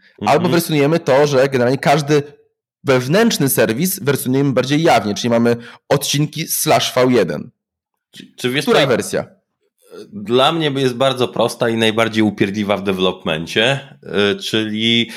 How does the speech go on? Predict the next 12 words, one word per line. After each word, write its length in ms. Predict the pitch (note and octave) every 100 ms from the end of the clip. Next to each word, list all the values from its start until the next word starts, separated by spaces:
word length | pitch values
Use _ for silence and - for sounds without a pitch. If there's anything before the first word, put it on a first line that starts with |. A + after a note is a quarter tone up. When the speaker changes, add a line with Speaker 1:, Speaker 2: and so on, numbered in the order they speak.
| - -
Speaker 1:
y, 320 | - G#2 G#2+
api 240 | A2 - A2+
gl-, 140 | G#2+
wersjonowanie 640 | G#2 A2+ A#2 G#2+ A2 A2+ A2
globalne. 580 | G#2+ G2+ F#2+ E2 D#2+ -
Jeżeli 280 | - F2+ G2
to 60 | G2+
jest, 280 | F#2+ - G#2+
nazywamy 540 | G2 G2 G#2+ G2+ G2
to 220 | G2 F#2+ _ _
publicznym 500 | - A#2 G#2 - G2
api. 400 | F2+ E2+ - D#2